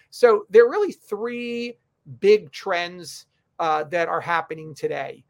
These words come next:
Uh, so the first, even pre the Great Resignation, really is this mass unemployment,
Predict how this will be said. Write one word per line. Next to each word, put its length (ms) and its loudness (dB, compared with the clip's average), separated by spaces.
Uh, 180 2
so 520 2
the 100 -6
first, 580 -2
even 260 -6
pre 540 -8
the 100 -8
Great 240 -4
Resignation, 960 -8
really 400 2
is 140 -4
this 200 -8
mass 540 -2
unemployment, 680 -8